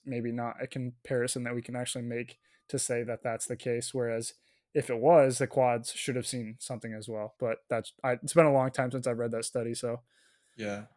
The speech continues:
Speaker 2: Can I have a, a very quick mini rant on the mind-muscle connection research? We're never gonna have good research on mind-muscle connection, ever. Because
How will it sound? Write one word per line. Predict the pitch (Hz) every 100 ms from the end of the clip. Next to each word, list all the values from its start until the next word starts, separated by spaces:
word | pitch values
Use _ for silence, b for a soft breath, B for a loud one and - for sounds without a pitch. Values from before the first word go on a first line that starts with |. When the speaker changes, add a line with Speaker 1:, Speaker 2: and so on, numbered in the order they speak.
| _ _ _ _
Speaker 2:
Can | - 135
I | 143 156 -
have | 131 135
a, | 131 - -
a |
very | 123 123 120
quick | 117 127 120
mini | 120 113 110
rant | 107 110 113 -
on | 110 110 110
the | 110 107 104 - _ _ _ -
mind-muscle | 110 110 -
connection | - 104 - 107
research? | 107 113 - - _ _ _ _ _ _ _ _ _ _ _ _ -
We're | 131
never | 127 139 143
gonna | 135 131
have | 120 113
good | 107
research | 107 110 104
on | 101
mind-muscle | 98 95 92 -
connection, | 87 - - -
ever. | - - - _ _ _ _ _ _ _ _ -
Because | 107 - 160 139 131 -